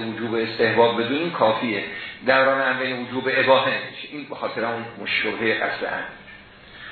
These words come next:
و، اه، قصد تمییز و قصد وجه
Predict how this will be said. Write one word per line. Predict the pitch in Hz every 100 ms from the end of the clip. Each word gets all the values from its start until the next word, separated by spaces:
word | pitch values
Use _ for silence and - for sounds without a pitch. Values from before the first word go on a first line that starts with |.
| - - - 117
و، | 135
اه، | 170 175 175 175 - - - _ _ - 107 113
قصد | 113 147 165 - 170 160 151 -
تمییز | - 131 143 139 113
و |
قصد | 120 120 120 -
وجه | 120 139 180 196